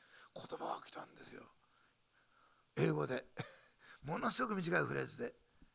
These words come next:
ね、あの、「I hope」とかですね、「I want」とかさ-、から始まるんですけども、なんか来るんですよね。で、「I believe」とか、「信じてるよ」とかね。おいで、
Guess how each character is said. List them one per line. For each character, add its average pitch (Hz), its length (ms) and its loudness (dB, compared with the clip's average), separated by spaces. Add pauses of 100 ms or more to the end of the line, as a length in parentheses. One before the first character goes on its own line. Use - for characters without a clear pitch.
(140)
ね、 131 200 -8 (220)
あ 180 100 -10
の、 - 160 -8
「I 127 100 0
hope」 143 300 -2
と - 80 -8
か 220 60 -4
で 185 60 -10
す 160 60 -16
ね、 - 120 -18
「I 208 140 -8
want」 135 260 -6
と - 80 -10
か - 280 -12
さ-、 117 180 -4
か - 100 -14 (160)
ら - 60 -4
始 120 140 -6
ま 139 80 0
る 127 80 -4
ん - 20 -10
で 113 60 -10
す - 80 -8
け 208 80 -14
ど 214 60 -10
も、 214 80 -12 (200)
な 139 100 -4
ん 123 40 -6
か - 200 -14
来 - 100 -6
る 127 80 -4
ん 110 40 -8
で 107 60 -12
す - 100 -12
よ - 60 -8
ね。 143 220 -4 (420)
で、 113 120 -6
「I 113 120 -2
believe」 123 260 -4
と 113 60 -10
か、 107 60 -6
「信 123 160 -2
じ 107 80 -12
て 107 60 -10
る 107 80 -8
よ」 113 100 -2
と - 120 -14
か 202 80 -14
ね。 240 140 -12 (340)
お 139 140 -4
い - 20 -2
で、 139 200 -2